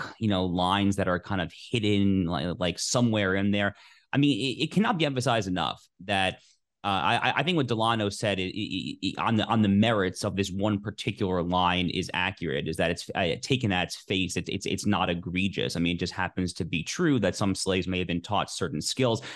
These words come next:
By the way, um, there's actually a parallel to be drawn here as well to World War Two, if I can make a, a somewhat inartful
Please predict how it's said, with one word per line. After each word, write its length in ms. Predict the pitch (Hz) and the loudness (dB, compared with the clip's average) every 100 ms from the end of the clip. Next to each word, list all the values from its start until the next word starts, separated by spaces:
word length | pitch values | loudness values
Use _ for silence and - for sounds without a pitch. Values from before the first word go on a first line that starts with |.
| - - | -8 4
By 120 | 240 | 4
the 100 | 147 | 6
way, 320 | 127 78 - - - - | 2 2 -2 -12 -8 0
um, 320 | 117 110 - | 2 2 0
there's 160 | 123 | 2
actually 260 | 156 190 135 | 2 2 -2
a 60 | 110 | -2
parallel 480 | - 120 117 107 | -2 0 0 -2
to 100 | 101 | -4
be 180 | 90 95 | -6 -6
drawn 380 | 92 98 104 101 | -4 0 2 2
here 320 | 98 98 90 | 0 0 2
as 160 | 85 85 | -2 -2
well 480 | 92 101 92 87 - | 0 2 2 0 -4
to 420 | - 98 87 78 58 | -4 -2 -2 -4 -4
World 240 | 101 98 | -2 -2
War 220 | - 87 - | 0 -2 -2
Two, 360 | - 123 - | -2 -2 0
if 80 | - | -2
I 80 | 87 | -2
can 140 | 95 | 0
make 180 | 90 85 | 0 0
a, 180 | 87 - | -2 -2
a 60 | 87 | -4
somewhat 340 | - 92 85 | 0 0 0
inartful 640 | 98 85 87 85 98 87 | 0 2 0 0 -2 -2